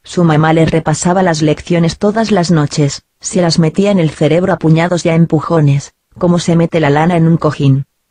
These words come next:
Ved por dónde aquella señora se convirtió en chibila, intérprete de toda la ciencia humana, pues le descifraba al niño los puntos oscuros que en los libros había, y aclaraba todas sus dudas, allá como Dios le daba a entender.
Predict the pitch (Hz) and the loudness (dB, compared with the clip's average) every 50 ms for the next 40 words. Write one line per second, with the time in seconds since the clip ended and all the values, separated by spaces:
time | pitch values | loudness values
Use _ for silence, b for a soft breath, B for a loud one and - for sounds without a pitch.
0 | _ _ _ _ _ _ _ _ _ _ _ _ _ _ - - 156 170 185 - | _ _ _ _ _ _ _ _ _ _ _ _ _ _ -6 -4 -2 -2 -2 -2
1 | - - 160 147 147 156 151 151 160 151 - 185 175 180 190 180 - - 170 165 | -2 -2 -2 0 0 0 0 2 0 0 0 0 0 0 0 0 0 0 0 0
2 | 165 170 185 196 180 - 180 160 - 175 175 170 165 160 156 - 185 190 185 175 | 2 0 0 -2 -2 -2 -2 -2 0 0 2 2 2 0 0 0 0 0 2 0
3 | 160 - - 156 175 170 147 139 135 135 139 - _ _ - 165 160 156 - - | 0 0 -2 0 0 0 0 0 -2 -4 -6 -10 _ _ 0 0 2 2 2 0
4 | 175 175 - 185 180 180 - 175 165 156 147 - 165 160 160 175 160 147 143 - | -2 -2 -2 -2 -2 -2 0 0 0 -2 -2 -2 -2 -2 0 0 0 0 0 0
5 | - 170 175 185 180 - 202 190 175 165 147 135 135 135 135 139 _ _ _ _ | 2 2 2 2 2 0 0 2 2 2 2 2 0 0 -2 -4 _ _ _ _
6 | _ - 185 185 175 202 202 180 185 180 - - 170 156 - - 180 180 185 190 | _ -2 -2 0 0 0 -2 -2 -2 -4 -2 -2 -2 -2 0 0 -2 0 0 0
7 | 180 170 160 160 165 190 208 214 196 175 156 - - - 180 196 202 - 208 190 | 2 2 2 2 4 4 2 2 2 0 0 -2 -2 0 0 2 2 2 0 0
8 | 180 190 170 - - - 190 208 208 208 - - 170 156 151 147 139 160 170 175 | 0 -2 -2 -2 -2 -2 -2 0 0 -2 -2 -2 -2 0 0 0 0 0 0 2
9 | 190 190 190 185 - 151 156 180 175 156 135 135 - _ _ - - 170 160 151 | 2 0 0 -2 0 0 0 2 2 2 0 -2 -6 _ _ -6 -4 -2 -2 -2
10 | - 175 170 170 160 151 160 185 185 - 185 175 160 170 156 - - 165 147 131 | -2 -2 0 0 0 0 0 0 -2 -2 -2 -2 0 0 -2 -2 -2 -4 -2 0
11 | 143 143 131 139 135 131 - - _ _ _ - - 170 160 190 190 - 185 165 | 0 0 0 0 -2 -4 -4 -8 _ _ _ -2 -2 0 0 0 -2 -2 -2 0
12 | 165 156 147 170 180 202 208 214 196 196 175 165 156 156 156 147 143 151 147 147 | 0 0 0 0 0 0 0 0 0 0 0 0 0 0 0 0 0 0 0 0
13 | 143 143 147 139 135 131 - | 0 0 2 0 0 -2 -4